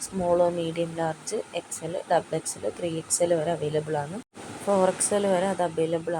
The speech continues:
ആണ്. പിന്നെ റേറ്റ് ആയിരത്തി ഒരുന്നൂറ്റമ്പതും ആയിരത്തി ഇരുന്നൂറും ആണ്. നേരത്തെ തന്നെയാണ് ഇത് പറയുന്നത്. ഇത് അടുത്ത കളക്ഷൻ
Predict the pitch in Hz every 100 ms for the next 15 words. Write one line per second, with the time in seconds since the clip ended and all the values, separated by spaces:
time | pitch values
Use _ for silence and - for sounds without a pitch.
0 | 156 202 254 - - - - 196 196 190
1 | 180 175 - 220 175 - - 180 175 170
2 | 170 160 156 170 - 185 165 - 175 160
3 | 160 156 160 147 185 226 175 165 180 180
4 | 190 185 170 156 156 151 - 160 151 170
5 | 226 - - - - - - - 190 180
6 | 180 - 196 175 160 -